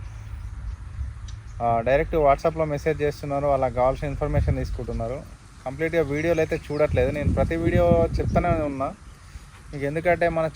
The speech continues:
ఛానల్లో మీకు ఏదైనా ఇన్ఫర్మేషన్ దొరకనప్పుడు నాకు మెసేజ్ చేయండి, నేను రిప్లై ఇస్తాను. అంతేగాని మన ఛానల్లో ఒక వీడియో కూడా చూడకుండా డైరెక్ట్ మెసేజ్ చేసేస్తున్నారు. So అట్లాంటి ఏంటంటే మనకి చాలామంది మెసేజ్ చేస్తుంటారు కాబట్టి నేను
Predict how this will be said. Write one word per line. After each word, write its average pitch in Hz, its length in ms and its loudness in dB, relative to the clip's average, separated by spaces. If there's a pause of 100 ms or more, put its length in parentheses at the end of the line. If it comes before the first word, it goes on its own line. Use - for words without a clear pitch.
ఛానల్లో 165 720 2
మీకు 151 200 -4
ఏదైనా 143 200 0
ఇన్ఫర్మేషన్ 175 600 2
దొరకనప్పుడు 170 800 2
నాకు 135 280 -6
మెసేజ్ 139 320 -2
చేయండి, 147 260 -2
నేను 123 180 -4
రిప్లై 123 320 -2
ఇస్తాను. 123 300 -6
అంతేగాని 143 360 -4
మన 147 200 -6
ఛానల్లో 156 540 0
ఒక 151 160 -2
వీడియో 170 280 0
కూడా 170 140 0
చూడకుండా 156 580 0
డైరెక్ట్ 135 320 0
మెసేజ్ 135 320 -2
చేసేస్తున్నారు. 117 560 -6 (840)
So 156 60 4
అట్లాంటి 185 360 4
ఏంటంటే 165 560 2
మనకి 156 340 -2 (140)
చాలామంది 185 440 4
మెసేజ్ 170 360 0
చేస్తుంటారు 156 360 -2
కాబట్టి 147 420 4
నేను 139 260 -2